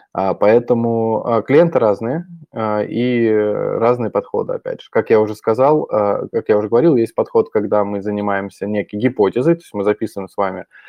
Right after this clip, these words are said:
с клиентами ряд гипотез, и дальше идём и оп-, и подтверждаем или опровергаем их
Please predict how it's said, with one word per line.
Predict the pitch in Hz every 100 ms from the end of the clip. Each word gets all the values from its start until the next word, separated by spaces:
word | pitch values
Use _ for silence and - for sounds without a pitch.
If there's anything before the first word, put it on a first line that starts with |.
| _ _
с | _
клиентами | - 117 110 101 98 101
ряд | 113 107 104
гипотез, | 120 101 107 226 226 -
и | 110
дальше | 139 175 -
идём | 104 147 175
и | 113
оп-, | 113 -
и | 131 135
подтверждаем | 117 113 - 107 143 170
или | 139
опровергаем | 127 117 117 110 98 92
их | 90